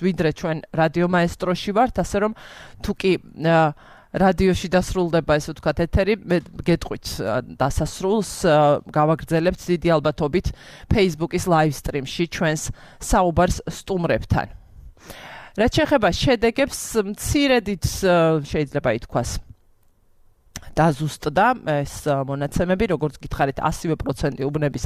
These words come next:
არის დათვლილი. ა, გაგაცნობთ, ა, გაგაცნობთ, ა, რამდენიმე, ასე ვთქვათ, ა, მონაცემს და გადაცემის მსვლელობისას კიდევ მიუ-, მიუბრუნდებით, ალბათ. ქართული ოცნება, დემოკრატიული საქართველო,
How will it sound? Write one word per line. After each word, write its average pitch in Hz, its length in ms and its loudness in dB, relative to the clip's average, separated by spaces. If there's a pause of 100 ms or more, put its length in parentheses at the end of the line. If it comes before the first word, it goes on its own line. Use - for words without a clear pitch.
არის 131 160 -8
დათვლილი. 175 560 0 (960)
ა, 156 80 2 (480)
გაგაცნობთ, 156 680 -2 (200)
ა, 160 120 4 (2250)
გაგაცნობთ, 180 720 0
ა, 165 120 6 (280)
რამდენიმე, 180 480 2
ასე 147 160 -6
ვთქვათ, - 280 0 (200)
ა, 131 60 6 (180)
მონაცემს 185 720 0
და 190 80 2
გადაცემის 151 480 0
მსვლელობისას 151 560 -2
კიდევ 143 240 -4
მიუ-, 156 240 -4
მიუბრუნდებით, 151 720 0
ალბათ. 147 240 2
ქართული 214 400 0
ოცნება, 170 320 0
დემოკრატიული 156 560 0
საქართველო, 151 480 0